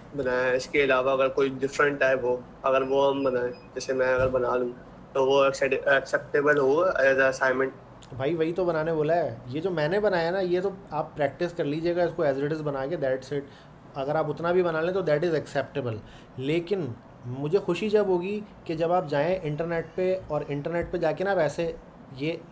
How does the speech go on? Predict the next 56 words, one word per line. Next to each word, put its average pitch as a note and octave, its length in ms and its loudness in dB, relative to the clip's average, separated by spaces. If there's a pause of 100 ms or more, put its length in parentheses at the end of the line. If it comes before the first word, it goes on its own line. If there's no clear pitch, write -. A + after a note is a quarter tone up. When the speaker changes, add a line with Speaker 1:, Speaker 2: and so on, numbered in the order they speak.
(160)
Speaker 2:
ये C#3 220 -6
आप D#3 180 0
उठाएं, B2+ 260 -8 (140)
ये C3 80 -4
बल्कि C3+ 240 -2
मैं C#3 120 -4
copy C#3 320 -2
image C#3+ 260 -2
करके C#3 220 -6
यहाँ C3+ 160 -4
भेज B2 200 -6
देता A#2+ 220 -8
हूँ, A#2 120 -8 (440)
ठीक F#3+ 100 -2
है। A#3+ 120 -2 (240)
आप D#3 140 0
internet G3+ 420 0
पे G#3+ 80 4
randomly F#3 400 0
जाके F3+ 280 2
ना G#3+ 180 -4 (340)
और D3+ 100 0
ऐसे D#3 220 0
करके F#3 240 0
कोई, F#3 220 0 (100)
अच्छा C3+ 160 -6
image C3+ 300 -4
send C3 280 -6
नहीं B2 120 -6
होती A2 200 -8
यहाँ G#2+ 160 -8
पे, A2 400 -16
well, A#2+ 200 -6 (760)
तो A#3 280 6
आप G3+ 240 2
internet G#3 440 -2
पे G#3+ 80 2
से G#3 160 -4
जाके E3 300 -2
ऐसा E3 300 -4
कुछ F#3 220 -4
उठाएं D#3 360 -4
randomly C#3+ 560 -4
और D3+ 120 -2
वो C#3 260 -2
आप G3+ 220 0
मुझे F3 160 -2
बनाकर C#3+ 420 -2
अगर D3 180 0
दिखाते A#2+ 400 -6
हैं D#3 160 -8
तो E3 80 -8
मुझे D#3+ 180 -4
ज़्यादा B2 280 -2
खुशी A#2+ 260 -10
होगी। - 260 -14